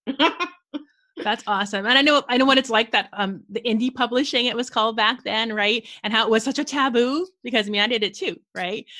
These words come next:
Speaker 2: You were
Speaker 1: Yeah.
Speaker 2: cool when cool wasn't cool kind of thing. And now it's, like, the thing to do, right? So it's, it was, so it's, I kinda like to think that we were the groundbreakers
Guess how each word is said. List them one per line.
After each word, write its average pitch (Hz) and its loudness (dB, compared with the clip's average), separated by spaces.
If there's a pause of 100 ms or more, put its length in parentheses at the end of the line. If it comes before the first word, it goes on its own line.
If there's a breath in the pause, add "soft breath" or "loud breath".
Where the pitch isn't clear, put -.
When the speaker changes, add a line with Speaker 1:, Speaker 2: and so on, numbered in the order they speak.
Speaker 2:
You 254 -2
were 277 2
Speaker 1:
Yeah. - 4
Speaker 2:
cool 285 4
when 262 4
cool 247 4
wasn't 233 2
cool 233 2
kind 262 0
of 277 -2
thing. 277 0
And 226 0
now 214 2
it's, 247 -2
like, 220 0
the 208 -2
thing 392 -8
to 339 -2
do, 202 0
right? 214 0
So 214 2
it's, 202 -6 (460 soft breath)
it - -6
was, 208 -2
so 214 2
it's, 208 -4
I 214 -4
kinda 233 -4
like 214 -4
to 208 -20
think 208 -8
that 185 -8
we 214 -4
were 208 -2
the 190 -4
groundbreakers 214 -6